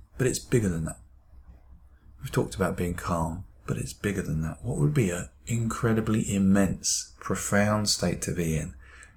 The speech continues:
that would literally transform pretty much anything that you came across in your path? Because if you could get into that state, then life would become much, much simpler.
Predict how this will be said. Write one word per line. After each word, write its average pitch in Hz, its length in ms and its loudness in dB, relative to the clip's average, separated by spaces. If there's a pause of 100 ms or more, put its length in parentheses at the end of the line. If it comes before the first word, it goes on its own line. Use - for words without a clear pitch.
(100)
that 120 160 2
would 131 300 8
literally 117 500 4
transform 92 760 0
pretty 110 160 0
much 95 320 0
anything 101 500 -2
that 82 60 -4
you - 140 -4
came 82 260 -6
across 78 380 -6
in 85 160 -6
your 82 120 -6
path? - 520 -8 (840)
Because - 320 0
if 120 160 2
you 120 100 4
could 101 180 -4
get - 240 2
into 135 220 4
that - 240 -4
state, - 420 -8 (1800)
then 95 200 0
life 101 320 0
would 95 140 0
become 85 560 -4 (540)
much, - 320 -2
much 87 200 -4
simpler. - 540 -2